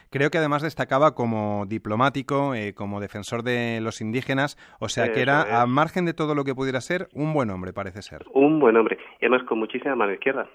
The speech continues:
Speaker 2: Es decir, Carlos primero, cuando le solicita para él lo que antes comentábamos del obispo de Tierra Firme,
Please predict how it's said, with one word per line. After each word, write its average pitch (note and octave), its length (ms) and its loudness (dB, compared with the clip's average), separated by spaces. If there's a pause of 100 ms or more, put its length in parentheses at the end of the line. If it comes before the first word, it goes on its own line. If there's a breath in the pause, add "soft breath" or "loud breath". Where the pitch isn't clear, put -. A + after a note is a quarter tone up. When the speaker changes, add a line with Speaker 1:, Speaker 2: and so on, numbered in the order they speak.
Speaker 2:
Es A2+ 120 -4
decir, A#2+ 160 -6
Carlos B2 440 2
primero, B2+ 360 -4
cuando G2+ 300 -4
le G2+ 600 -4 (300)
solicita B2+ 360 -2
para A#2 180 -2
él B2 100 -6
lo G#2 80 -4
que G#2+ 80 -6
antes G#2 140 -6
comentábamos A2 480 0
del G2 140 -4
obispo A2 280 -6
de A2 60 -4
Tierra A2 220 0
Firme, C#3 280 -6